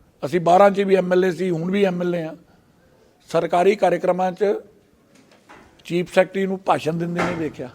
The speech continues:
ਕਦੀ ਵੀ ਡੀ ਜੀ ਪੀ ਨੂੰ ਭਾਸ਼ਣ ਦਿੰਦੇ ਨਹੀਂ ਦੇਖਿਆ। ਇਸ ਕਰਕੇ ਪੰਜਾਬ ਇਸ ਵੇਲੇ ਕਰਵਟ ਬਦਲ ਰਿਹਾ ਹੈ। ਭਾਰਤੀ ਜਨਤਾ ਪਾਰਟੀ ਇੱਕ ਆਸ ਦੀ ਨ-, ਨਜ਼ਰ 'ਤੇ ਨੇ। ਬਾਕੀਆਂ ਨੂੰ ਤਾਂ ਦੇਖ ਲਿਆ ਹੋਇਆ,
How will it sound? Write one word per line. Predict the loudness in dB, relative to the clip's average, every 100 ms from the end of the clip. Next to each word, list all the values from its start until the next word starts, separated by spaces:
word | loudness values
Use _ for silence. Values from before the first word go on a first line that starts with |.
| -20 -20 _ _ _ _ _ -20 -20 -20 -20 -20 -20 -20 _ _
ਕਦੀ | 2 4 4
ਵੀ | 4 4 2
ਡੀ | 0 2
ਜੀ | 4
ਪੀ | 4 4
ਨੂੰ | 4
ਭਾਸ਼ਣ | 2 0 -4
ਦਿੰਦੇ | -6 -8
ਨਹੀਂ | -8
ਦੇਖਿਆ। | -8 -10 -14 -18 -20 -20 -20 _ _ -4
ਇਸ | -4 0
ਕਰਕੇ | 0 0 0
ਪੰਜਾਬ | -2 -2 -2 0 4 4 4
ਇਸ | -2 -6
ਵੇਲੇ | -4 -2 -2
ਕਰਵਟ | -2 -2 0 0 -2 -4
ਬਦਲ | -4 -2
ਰਿਹਾ | 0 2 2
ਹੈ। |
ਭਾਰਤੀ | -2 -6 0 0 0 0 2
ਜਨਤਾ | 0 -6 -2 -2
ਪਾਰਟੀ | -2 -6 -4 -2 -2 -4 -16 _ _ -20 _ _ -8
ਇੱਕ | -8 -8 0
ਆਸ | 6 6 6 2
ਦੀ | -2 2
ਨ-, | 2 0 -2 -16 _ _ _ _ -4
ਨਜ਼ਰ | 2 4 2
'ਤੇ | 0
ਨੇ। | -6
ਬਾਕੀਆਂ | 4 4 6 6
ਨੂੰ | 8
ਤਾਂ | 10 10
ਦੇਖ | 10 8
ਲਿਆ | 10 10
ਹੋਇਆ, | 8